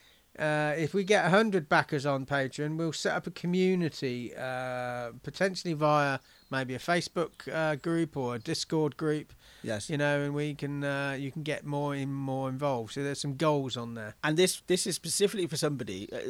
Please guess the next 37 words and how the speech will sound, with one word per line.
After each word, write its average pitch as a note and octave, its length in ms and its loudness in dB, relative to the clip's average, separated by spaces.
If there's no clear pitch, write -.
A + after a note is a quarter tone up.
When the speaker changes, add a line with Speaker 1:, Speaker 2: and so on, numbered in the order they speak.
Speaker 2:
this C#3+ 160 -4
is C#3 100 -4
a C3 40 -4
specific - 440 -2
goal B2 420 2
we C3 80 -4
want B2+ 140 -2
to A#2 40 -6
get - 200 -2
to. A2+ 100 -2
And A#2+ 100 -2
I D3+ 60 0
think D#3+ 140 0
it'll, C#3 180 -2
will, D3+ 180 2
will, D3+ 180 -2
anybody F#3 340 2
who D#3+ 140 4
wants D#3 280 2
to D#3 100 2
actually C3+ 260 -2
be C#3+ 180 0
involved D#3 560 6
in B2+ 120 -2
some C3 180 -2
way A#2+ 100 0
with A#2 100 -6
the A2+ 80 -8
podcast, D3 600 -2
what D3 200 4
we'll D3 160 4
be C3+ 160 -2
looking D#3 260 2
for B2 180 -2
within D3 340 2
that C3+ 260 2
hundred B2+ 460 -2